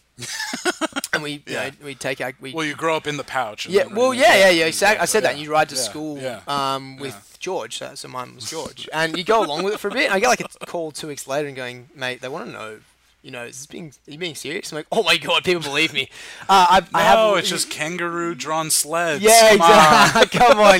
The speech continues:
Speaker 2: guys. So yes, I, I, I admittedly have kind of, uh, used it in my favor.
Speaker 1: Yeah. Well, that, I mean, that's, like you said, I mean, Australians just, for the most part, seem to be, like, happy-go-lucky, excited.
Speaker 2: Yeah.
Speaker 1: But that's something I noticed about you working with you on set. Like, you,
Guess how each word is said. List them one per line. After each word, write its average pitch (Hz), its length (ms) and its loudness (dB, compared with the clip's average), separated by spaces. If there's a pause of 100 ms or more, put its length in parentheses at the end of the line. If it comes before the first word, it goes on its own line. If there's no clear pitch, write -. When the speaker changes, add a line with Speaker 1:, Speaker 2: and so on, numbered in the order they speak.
Speaker 2:
guys. 151 440 4 (320)
So 214 100 2
yes, 170 300 2
I, 170 160 4
I, 170 200 6
I 165 120 2
admittedly 170 340 -2
have 151 260 0 (280)
kind 143 220 -2
of, 131 140 -8
uh, 127 240 0
used 135 280 -14
it 127 80 -14
in - 40 -20
my 120 140 -10
favor. 113 380 -12 (120)
Speaker 1:
Yeah. 92 200 -14 (460)
Well, 185 140 -2
that, 202 200 -8
I 180 120 -4
mean, 165 200 -4
that's, - 460 -2 (560)
like 143 240 -6
you 139 80 -10
said, 131 280 -4
I 117 60 -14
mean, 120 160 -12
Australians 120 500 -10
just, - 260 -6
for - 200 -18
the 120 60 -16
most 120 180 -10
part, 117 160 -14
seem 113 180 -8
to 104 60 -20
be, 110 220 -16
like, 104 240 -16
happy-go-lucky, 110 840 -14
excited. 113 500 -4
Speaker 2:
Yeah. 123 140 -12
Speaker 1:
But 143 80 -14
that's 180 160 -4
something 202 220 -8
I 196 100 -6
noticed 202 280 -6
about 135 180 -8
you 123 80 -10
working 135 280 -10
with 131 140 -16
you 139 60 -14
on 131 100 -12
set. 160 220 -8
Like, 120 260 -12
you, 120 100 -20